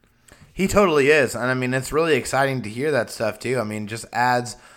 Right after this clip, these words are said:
another weapon, another dimension to this Chargers receiving core. I mean, a guy who's got good size,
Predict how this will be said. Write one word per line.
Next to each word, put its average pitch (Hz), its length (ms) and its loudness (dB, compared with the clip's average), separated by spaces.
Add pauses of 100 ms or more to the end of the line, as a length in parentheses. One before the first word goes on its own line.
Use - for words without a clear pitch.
another 147 480 0
weapon, 127 380 2
another 123 360 -2
dimension 113 800 -6 (280)
to 143 140 -2
this 127 220 -2
Chargers 127 520 -4
receiving 123 520 -8
core. 98 280 -4
I 101 40 -4
mean, 104 180 -6
a 104 60 -4
guy 117 300 2
who's 117 160 -2
got 110 260 -4
good 139 220 0
size, 135 540 2